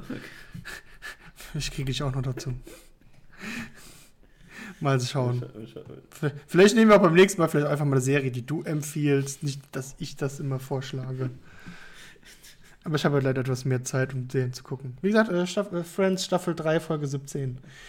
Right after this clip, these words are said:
Speaker 2: Innerhalb von f-, drei Wochen. <laughs> Das ist halt, ja,
Speaker 1: Okay, gut.
Speaker 2: ähm,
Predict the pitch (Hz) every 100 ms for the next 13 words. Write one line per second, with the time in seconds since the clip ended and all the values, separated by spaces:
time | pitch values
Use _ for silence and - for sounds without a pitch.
0 | - - - - - 151 143 143 139 143
1 | 135 127 127 - - - - - - -
2 | 143 135 131 127 139 123 123 - - -
3 | - _ _ - - - - - _ -
4 | 143 135 135 135 - 139 131 127 131 127
5 | 120 107 180 127